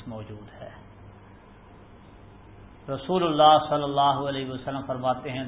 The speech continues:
دیوس، بے غیرت وہ آدمی ہوتا ہے، من وقر فی اہلہ الخبث،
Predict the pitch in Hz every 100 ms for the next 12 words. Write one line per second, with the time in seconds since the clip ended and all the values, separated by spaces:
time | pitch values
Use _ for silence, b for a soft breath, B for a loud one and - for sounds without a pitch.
0 | 113 127 117 123 123 127 - - - -
1 | - - - - - - - - - -
2 | - - 123 123 147 120 131 139 131 -
3 | - - - - - - - - - -
4 | 131 190 202 160 147 147 151 127 - 131
5 | 120 120 123 - - - - - - 139
6 | 147 135 160 - - 156 151 - 143 139
7 | 170 135 139 143 131 135 - 120 113 123
8 | 123